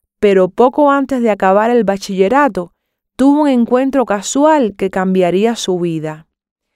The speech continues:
Mientras tomaba el sol en la playa,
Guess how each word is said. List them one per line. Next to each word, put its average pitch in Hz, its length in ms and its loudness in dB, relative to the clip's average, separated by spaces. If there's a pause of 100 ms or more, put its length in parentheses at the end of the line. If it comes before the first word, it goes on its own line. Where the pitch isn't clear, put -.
(260)
Mientras 196 560 0
tomaba 226 460 2
el 311 100 -2
sol 285 320 0
en 233 100 2
la 190 140 2
playa, 180 640 -2